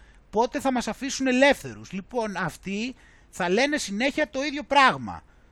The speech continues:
Θα λένε όλο έτσι, δεν ξέραμε, μην τα επαναλαμβάνω τώρα συνέχεια, θα λένε όλο έτσι, δεν ξέραμε και περιμέναμε και μας είχαν πει ο-, ότι θα είναι έτσι για τον ιό, αλλά τελικά προέκυψε το άλλο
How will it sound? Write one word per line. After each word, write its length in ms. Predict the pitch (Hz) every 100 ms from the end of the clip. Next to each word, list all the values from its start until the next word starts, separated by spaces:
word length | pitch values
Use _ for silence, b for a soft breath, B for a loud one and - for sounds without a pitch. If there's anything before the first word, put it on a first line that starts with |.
| b
Θα 140 | - 180
λένε 260 | 269 294
όλο 160 | 277 269
έτσι, 280 | 277 - 170
δεν 160 | 269
ξέραμε, 540 | 214 190 240 277 311 330 330 - - - 135 196 233
μην 140 | 349 359
τα 60 |
επαναλαμβάνω 680 | 302 220 190 185 165 165 156
τώρα 180 | 160 139
συνέχεια, 340 | - 170 254
θα 100 | 247
λένε 200 | 269 254
όλο 160 | 254 247
έτσι, 220 | 226 165
δεν 160 | 160 175
ξέραμε 420 | 190 247 302 320
και 140 | 277
περιμέναμε 720 | - 196 151 175 240 294 302 320 - B B
και 140 | - 202
μας 180 | 196 269
είχαν 280 | 254 240 233
πει 100 | 254 240 226 208 196
ο-, 320 | 180 170 160 160
ότι 180 | 160
θα 120 | 175 220
είναι 160 | 208
έτσι 240 | 214 - 185
για 120 | 170
τον 200 | 156 135
ιό, 200 | 156 285
αλλά 160 | 285 247
τελικά 340 | 220 214 196
προέκυψε 720 | 185 208 208 208 170 - 165 143
το 140 | 147
άλλο 440 | 190 262 302 311